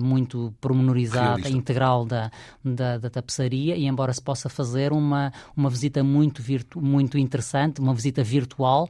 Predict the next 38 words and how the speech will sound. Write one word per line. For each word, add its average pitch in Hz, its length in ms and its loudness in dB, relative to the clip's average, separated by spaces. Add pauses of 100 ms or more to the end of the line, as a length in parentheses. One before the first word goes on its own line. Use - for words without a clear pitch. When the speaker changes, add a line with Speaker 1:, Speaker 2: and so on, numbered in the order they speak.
(120)
Speaker 2:
O 127 60 -4
João 208 200 4
Gouveia 190 260 2
Monteiro 190 320 0
tem 196 120 -2
uma 160 100 4
réplica 180 540 -2
dessa 175 240 -4
tapeçaria? 165 500 -2
Speaker 1:
Eh, 143 280 4
tenho 131 300 2
uma 120 140 2
réplica 127 640 -2
em 139 200 0
ponto 131 360 -4
pequeno, 156 420 0
na 135 120 0
Speaker 2:
Sim. - 60 -6
Speaker 1:
escala 127 260 -2
de 127 80 -2
um 131 80 0
para 127 160 -4
sete, 151 440 -2
em 131 260 -6
papel, 156 640 -2
de, 127 300 -2
desta 127 340 -6
tapeçaria, 147 800 0
Speaker 2:
Ah. - 300 -20
Speaker 1:
eh, 135 180 2
com 135 340 2
todas 135 380 0
as 131 100 -2
cenas 131 320 -2
que - 120 -6
ali 131 80 0
estão 127 240 -2
representadas. 127 880 -2